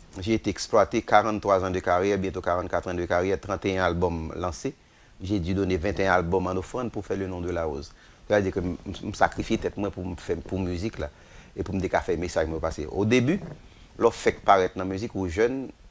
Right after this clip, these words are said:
ils exploité. pas pour de connaissance, ils ont exploité à son maximum.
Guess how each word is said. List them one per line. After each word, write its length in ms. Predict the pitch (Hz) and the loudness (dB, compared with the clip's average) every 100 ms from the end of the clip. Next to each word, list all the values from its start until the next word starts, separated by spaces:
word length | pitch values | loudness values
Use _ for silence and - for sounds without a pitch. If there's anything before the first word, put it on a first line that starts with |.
| 92 | -4
ils 80 | |
exploité. 420 | 92 - 147 160 262 | -2 0 0 2 2
pas 100 | 175 - - - - - _ _ _ - 92 90 - 104 | -2 -6 -20 -20 -20 -20 _ _ _ -6 -2 -2 -2 -4
pour 100 | 98 95 90 - 98 101 101 | 0 0 0 -2 -4 2 4
de 80 | 101 | 2
connaissance, 500 | - 98 - 104 - | 0 -4 -2 -4 -2
ils 60 | |
ont 40 | 78 | -2
exploité 380 | 92 - 98 98 | -2 2 2 2
à 60 | 82 | -2
son 140 | 101 | -2
maximum. 540 | 90 80 90 98 170 | -4 -4 -4 -2 -2